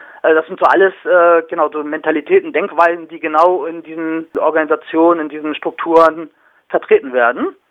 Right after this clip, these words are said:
Und das weiß eigentlich auch die Bundesregierung.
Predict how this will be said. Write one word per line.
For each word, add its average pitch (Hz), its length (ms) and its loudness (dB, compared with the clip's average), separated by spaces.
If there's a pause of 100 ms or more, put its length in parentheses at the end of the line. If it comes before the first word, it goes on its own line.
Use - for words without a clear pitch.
(500)
Und 156 380 0
das 156 140 -2
weiß 165 260 2
eigentlich 120 380 -10
auch 117 140 -10
die - 100 -20
Bundesregierung. 104 920 -14